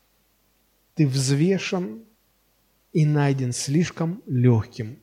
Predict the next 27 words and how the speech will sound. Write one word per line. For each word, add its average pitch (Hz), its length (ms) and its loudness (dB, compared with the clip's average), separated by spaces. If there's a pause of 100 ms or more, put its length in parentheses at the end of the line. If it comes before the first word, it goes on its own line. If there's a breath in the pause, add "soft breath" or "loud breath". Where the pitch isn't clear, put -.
(100)
в 117 60 -12
глазах 110 540 -4
Божьих". 98 720 -14 (1120 loud breath)
Посмотрите, 175 380 2
что - 220 -4
говорит 147 480 0 (1160 loud breath)
Даниил 156 480 6
Валтасару. 135 720 0 (600 soft breath)
Это 147 160 -4
пятая 143 280 0
глава, 143 220 0
двадцать 127 280 -4
второй 131 220 -2
стих. - 400 -6 (140)
"И 175 140 6
ты, 175 540 2
сын 208 440 2
его, 127 320 0
Валтасар, 139 840 -2 (260)
не 175 260 2
смирил 220 580 0
сердце 220 480 -4
твоего, 113 340 -6
хотя 180 420 0
знал 175 600 -2
все 170 340 -6
это". - 220 -8